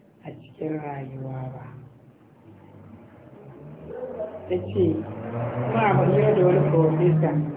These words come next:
Na ce, "Wai, me ma yanzu abin mamaki don yan jami'a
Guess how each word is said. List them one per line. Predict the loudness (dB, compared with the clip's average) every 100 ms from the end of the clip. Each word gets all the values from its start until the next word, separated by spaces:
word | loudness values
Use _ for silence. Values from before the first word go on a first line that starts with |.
| -12 -16 -16 -16 -2
Na | -2 2
ce, | 4
"Wai, | 6 6 4 0 -6
me | 0 4 4
ma | 4 2
yanzu | 0 -2 -4
abin | -6 -8 -6
mamaki | -6 -4 -4 -4 -8 -10
don | -10 -4
yan | -4
jami'a | -2 -2 -2 -6